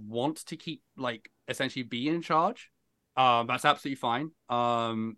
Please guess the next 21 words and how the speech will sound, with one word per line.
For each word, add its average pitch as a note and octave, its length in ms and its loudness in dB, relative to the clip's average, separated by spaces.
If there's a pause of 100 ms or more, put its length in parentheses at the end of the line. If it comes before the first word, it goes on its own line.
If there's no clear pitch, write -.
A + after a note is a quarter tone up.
(100)
and B2 240 0
if A2 140 -8
you B2 140 -6
want B2 400 -4
to A#2+ 160 -6
keep B2 260 -12
your A#2+ 220 0
vision, A#2 460 -4 (680)
you B2 140 -6
need C3+ 320 0
to - 80 -4
make D3+ 240 0
sure A#2+ 240 -2
that A2+ 340 -2
your A#2 280 -4
house - 520 -6
are A2 160 -2
invested G#2+ 460 -6
in G#2 140 -4
that G2+ 180 -4
vision. F#2+ 400 -14